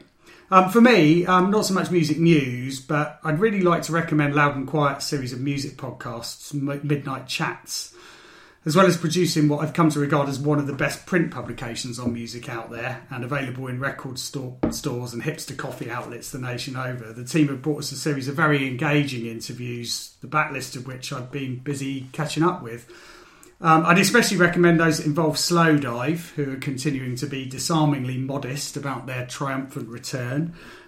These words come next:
Uh, Mike Skinner from The Streets, even though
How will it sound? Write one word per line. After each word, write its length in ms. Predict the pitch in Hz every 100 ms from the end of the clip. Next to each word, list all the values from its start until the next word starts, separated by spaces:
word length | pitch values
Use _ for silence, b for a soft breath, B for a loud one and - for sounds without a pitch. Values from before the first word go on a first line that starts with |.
| B
Uh, 420 | 143 139 139 139 156
Mike 260 | 185 175
Skinner 440 | - - 185 170 196
from 200 | 190 156
The 80 | 139
Streets, 800 | - 170 160 196 196 - - 180
even 320 | 160 147 156
though 480 | 151 147 147 143